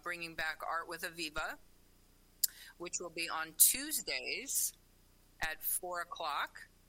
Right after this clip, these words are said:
And Art with Aviva is a small class. It fills up very quickly, so I would R S V P as soon as possible. Um,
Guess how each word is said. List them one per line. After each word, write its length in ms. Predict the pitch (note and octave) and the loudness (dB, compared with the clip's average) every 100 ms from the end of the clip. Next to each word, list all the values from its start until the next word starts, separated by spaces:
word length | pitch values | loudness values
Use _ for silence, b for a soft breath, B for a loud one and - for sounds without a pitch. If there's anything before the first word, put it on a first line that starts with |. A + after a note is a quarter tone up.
| - - - - - - - | -20 -20 -20 -20 -20 -20 -4
And 400 | E3+ F3 E3+ E3 E3 | -2 2 2 0 0
Art 220 | F#3+ A3 | 0 0
with 120 | A#3 | -2
Aviva 420 | A#3 A3 G#3+ G#3 | -2 -2 -2 -2
is 140 | F#3+ F#3+ | 0 6
a 60 | |
small 360 | F#3+ - F#3 F3+ | 8 8 6 -2
class. 520 | - G3 F3+ F#3+ G#3 | -2 0 2 2 2
It 80 | - - | 2 -2
fills 280 | F3+ F3 F3+ | -4 -2 -2
up 140 | E3+ | -2
very 220 | E3 E3+ | -2 -2
quickly, 440 | F3+ F#3 - G#3 B3 | -4 -8 -6 0 4
so 180 | - | 4
I 140 | E3 D3+ | 4 -2
would 220 | D#3 - - - - | -4 -8 -18 -8 -2
R 160 | D#3+ E3 | 0 4
S 160 | - | 2
V 160 | E3 D#3 | 2 -6
P 420 | - F3 F3 E3+ - D#3+ | -10 -6 -4 -6 -6 -2
as 100 | D#3 | 8
soon 260 | - F#3 F3 | 8 8 4
as 140 | - | 2
possible. 640 | - D#3+ D#3 G3 A#3+ F4+ b b b b b - - | 2 0 0 0 -4 -6 b b b b b -12 -2
Um, 320 | F3 E3 D#3+ | 0 0 -2